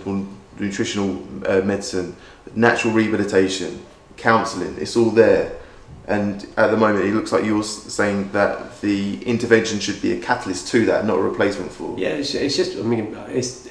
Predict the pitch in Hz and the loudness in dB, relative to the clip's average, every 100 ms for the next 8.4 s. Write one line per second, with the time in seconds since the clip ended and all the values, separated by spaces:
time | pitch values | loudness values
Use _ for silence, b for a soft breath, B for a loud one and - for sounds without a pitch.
0 | - - - 151 139 - 110 107 104 107 | -10 -8 0 4 4 4 2 2 2 0
1 | 92 107 101 98 98 113 98 101 - 113 | 0 2 2 4 2 0 0 -2 0 2
2 | 101 - 104 - - - 117 110 113 113 | 2 0 -2 -4 -4 -4 0 0 2 2
3 | 113 107 110 104 101 98 95 B B - | 2 2 0 0 2 0 -2 B B -2
4 | 120 117 120 98 92 104 - 117 101 104 | 0 2 0 -2 -2 -2 -2 -2 2 2
5 | 107 107 101 98 101 110 113 113 98 95 | 4 2 0 -2 -2 0 0 2 -2 0
6 | 104 101 101 101 101 101 101 101 98 107 | 0 0 0 0 2 0 0 -2 0 -2
7 | 101 127 123 123 110 - 107 95 113 110 | 2 0 2 0 -2 -2 -2 0 -2 -2
8 | - 110 107 104 | 0 0 0 -2